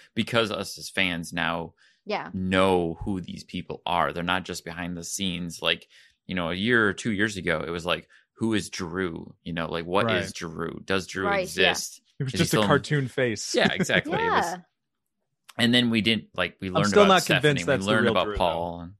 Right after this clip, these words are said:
Speaker 3: Not convinced
Speaker 2: It's
Speaker 3: it's
Speaker 2: not.
Speaker 3: the real
Speaker 1: he's
Speaker 3: Drew.
Speaker 1: a paid actor.
Speaker 3: Totally.
Speaker 2: Yep.
Speaker 1: Just like, uh, Adam.
Speaker 2: Just like Adam.
Speaker 3: Yeah.
Speaker 2: He's the same guy sometimes, actually. Yeah.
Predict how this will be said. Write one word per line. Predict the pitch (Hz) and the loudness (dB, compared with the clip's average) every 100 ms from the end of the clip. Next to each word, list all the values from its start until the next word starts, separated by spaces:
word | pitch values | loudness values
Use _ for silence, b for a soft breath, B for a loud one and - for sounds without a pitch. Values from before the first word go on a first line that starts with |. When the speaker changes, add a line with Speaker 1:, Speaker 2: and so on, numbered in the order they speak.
| _ _ - | _ _ -2
Speaker 3:
Not | 139 135 | -2 0
convinced | 139 135 110 | 2 2 2
Speaker 2:
It's | 120 | -6
Speaker 3:
it's | 104 | -6
Speaker 2:
not. | |
Speaker 3:
the | 110 | -8
real | 104 | -4
Speaker 1:
he's | 104 | -2
Speaker 3:
Drew. | 90 | -2
Speaker 1:
a | |
paid | 90 101 | 2 4
actor. | 82 73 - - - _ _ - | 4 0 -10 -18 -20 _ _ 0
Speaker 3:
Totally. | 131 113 95 143 | 2 2 -2 -2
Speaker 2:
Yep. | 196 190 _ _ _ | -2 -2 _ _ _
Speaker 1:
Just | - 98 | -8 0
like, | 95 87 - | 0 0 0
uh, | 85 78 | 0 0
Adam. | - 87 90 98 _ | 0 0 -2 -14 _
Speaker 2:
Just | - - | -10 -6
like | 214 | -4
Adam. | - 175 160 _ _ | -4 -8 -10 _ _
Speaker 3:
Yeah. | 135 135 _ | 2 2 _
Speaker 2:
He's | 202 | -10
the | 233 | -2
same | 359 302 | 2 4
guy | 262 254 | 6 4
sometimes, | 240 196 175 151 | 2 -8 -10 -8
actually. | 175 - - - | -10 -10 -16 -10
Yeah. | 175 | -12